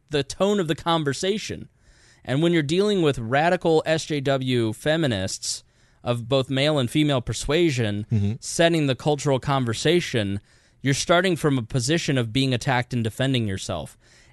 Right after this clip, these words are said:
Speaker 1: And if you've read Sun Tzu's The, The Art of War, defending yourself is the worst position that you can possibly fight a war in.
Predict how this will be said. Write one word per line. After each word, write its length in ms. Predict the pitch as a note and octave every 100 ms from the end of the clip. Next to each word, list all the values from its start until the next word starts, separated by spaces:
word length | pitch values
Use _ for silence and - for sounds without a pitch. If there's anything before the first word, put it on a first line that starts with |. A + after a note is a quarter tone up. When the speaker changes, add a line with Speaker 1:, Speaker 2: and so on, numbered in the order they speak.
| -
Speaker 1:
And 480 | B2 C3+ C3 B2+ -
if 100 | C3+
you've 160 | B2+ B2
read 240 | E3 D#3+
Sun 240 | - E3 C#3
Tzu's 460 | C#3 D#3 C3+ B2
The, 260 | B2 A2+ G#2+
The 160 | A#2 A#2
Art 160 | C#3+ D3
of 100 | B2
War, 360 | D3+ C3 G#2+ _ _ _ A2+
defending 420 | B2 G3 A3 G3+
yourself 320 | E3+ E3 D#3
is 100 | C#3+
the 60 | C3
worst 280 | C#3 D#3 -
position 420 | B2 D3 C3+ A2
that 160 | A2 B2
you 60 |
can 120 | B2
possibly 520 | A2 C3 C3 C3 A#2+ G#2+
fight 180 | A2+
a 40 | G#2+
war 260 | A#2+ C3
in. 180 | G2 E2+